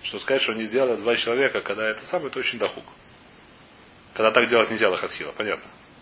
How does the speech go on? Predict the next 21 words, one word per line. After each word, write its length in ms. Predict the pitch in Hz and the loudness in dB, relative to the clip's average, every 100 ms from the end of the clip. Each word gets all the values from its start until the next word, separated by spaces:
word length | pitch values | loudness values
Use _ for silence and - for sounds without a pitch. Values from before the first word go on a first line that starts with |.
| - - | -20 -12
Они 120 | 110 | 0
там 160 | 117 | 0
делали, 260 | 113 123 113 | 4 4 4
там, 240 | 101 95 | 2 -2
э, 320 | 90 87 85 87 | -2 -6 -6 -2
женщины 360 | 113 110 104 | -2 -2 -4
рожали, 340 | 95 98 101 87 | -2 0 0 -2
чтобы 220 | 90 92 | -6 -6
они 80 | 95 | -4
рожали 300 | 95 98 92 | -2 -2 -4
специально 360 | - - 90 | -8 -6 -6
там, 180 | 90 82 | -6 -12
на 100 | 82 80 87 | -12 -16 -12
кипах, 300 | - - 104 - - - - - - | -8 -6 -8 -12 -20 -20 -20 -20 -16
кто-то 200 | - 92 | -10 -8
помнит, 240 | 107 92 85 | -8 -8 -8
да? 120 | 82 - 175 185 - - - - - - - - | -12 -14 -16 -16 -18 -20 -20 -20 -20 -20 -20 -16
Ну, 120 | 113 117 - - | -10 -10 -10 -12
э, 140 | - 101 98 87 104 - | -8 -8 -8 -12 -14 -14
э, 180 | 110 - | -14 -12
была, 160 | - 120 | -8 -8